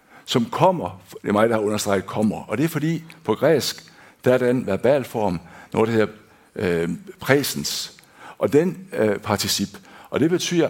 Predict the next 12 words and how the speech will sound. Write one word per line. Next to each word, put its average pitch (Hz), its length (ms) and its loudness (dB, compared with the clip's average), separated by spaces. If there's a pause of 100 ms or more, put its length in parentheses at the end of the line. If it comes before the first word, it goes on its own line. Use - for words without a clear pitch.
at 117 160 -4
det 120 80 2
er 117 40 2
noget, 127 140 2
der 127 60 0
sker 147 220 0
hele 143 280 0
tiden. 113 340 -6 (600)
Og - 100 -4
det 135 80 4
er 160 40 4
interessant, 151 680 -2